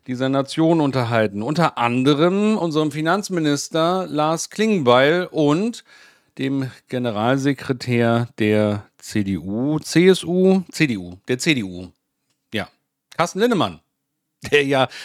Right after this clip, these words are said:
das Amt des Wirtschaftsministers abgelehnt hat. Jetzt nicht aus persönlichen, sagen wir mal, äh, Gründen, sondern weil er ganz genau weiß oder auch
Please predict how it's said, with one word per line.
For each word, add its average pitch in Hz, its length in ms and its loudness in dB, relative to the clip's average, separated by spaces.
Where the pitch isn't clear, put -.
das - 300 0
Amt 185 240 2
des 135 220 2
Wirtschaftsministers 156 1000 4
abgelehnt 175 680 2
hat. 190 360 2
Jetzt 104 240 -4
nicht 123 140 -6
aus 110 120 -6
persönlichen, 123 920 -2
sagen 117 180 -4
wir 117 100 -2
mal, 107 380 0
äh, 101 320 -6
Gründen, 147 920 2
sondern 170 720 2
weil 139 160 -2
er 143 140 2
ganz 151 240 -2
genau 147 540 0
weiß 127 640 2
oder 123 240 -2
auch 123 180 -2